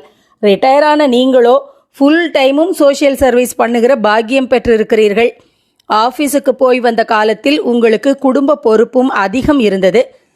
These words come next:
இப்போது அதுகளை கூடிய வரையில் குறைத்து கொள்ள வேண்டும். அதற்கு பதில் பொதுஜனங்களுக்காக பொறுப்பு எடுத்துக்கொண்டு புண்ணியம் சம்பாதிக்க வேண்டும்.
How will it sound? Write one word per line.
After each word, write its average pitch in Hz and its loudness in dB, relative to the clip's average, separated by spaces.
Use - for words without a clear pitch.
இப்போது 339 0
அதுகளை 277 0
கூடிய 302 0
வரையில் 254 0
குறைத்து 269 0
கொள்ள 226 0
வேண்டும். 196 -2
அதற்கு 240 -2
பதில் 240 0
பொதுஜனங்களுக்காக 240 0
பொறுப்பு 262 0
எடுத்துக்கொண்டு 233 -2
புண்ணியம் 277 0
சம்பாதிக்க 254 -2
வேண்டும். 233 0